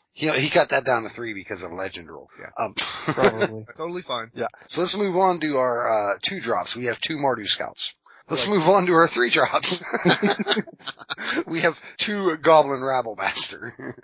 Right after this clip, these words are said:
Speaker 1: <laughs> And our four drops are three Goblin Heel Cutters. twenty
Speaker 3: Which are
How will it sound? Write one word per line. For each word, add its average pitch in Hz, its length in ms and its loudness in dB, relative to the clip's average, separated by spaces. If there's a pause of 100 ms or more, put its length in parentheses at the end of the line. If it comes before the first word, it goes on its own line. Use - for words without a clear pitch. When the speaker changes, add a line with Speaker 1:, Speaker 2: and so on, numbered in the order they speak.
(160)
Speaker 1:
<laughs> - 140 -20
And 147 260 0
our 151 200 0
four 156 260 -6
drops 135 360 -2
are 127 220 -6
three 117 340 -12
Goblin 104 420 -4
Heel 110 240 -8
Cutters. 80 600 -6 (320)
twenty 175 300 4
Speaker 3:
Which - 20 4 (140)
are 143 80 2